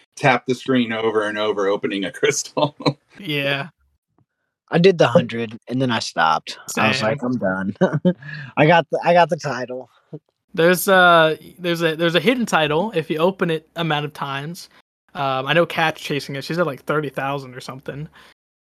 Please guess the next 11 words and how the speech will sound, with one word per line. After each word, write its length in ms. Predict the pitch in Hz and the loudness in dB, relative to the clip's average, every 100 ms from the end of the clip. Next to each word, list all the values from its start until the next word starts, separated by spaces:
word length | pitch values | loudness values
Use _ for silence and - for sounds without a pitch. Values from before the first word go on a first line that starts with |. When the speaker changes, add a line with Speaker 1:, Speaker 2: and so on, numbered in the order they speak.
| _ | _
Speaker 2:
Um, 560 | 156 135 127 123 127 131 _ | -6 -4 -6 -12 -14 -18 _
but 220 | 170 156 | 0 0
Speaker 1:
Mm. 80 | 156 | 2
Speaker 2:
some 140 | 170 180 | 0 2
people 300 | 214 196 190 | 2 2 2
are 80 | 170 | 4
getting 240 | 170 170 | 4 4
it 100 | 165 | 4
at 180 | 147 143 | 2 0
eight 200 | 165 160 | -2 0
hundred 840 | 165 175 180 185 185 185 185 170 | 0 -2 -2 -2 0 2 0 -2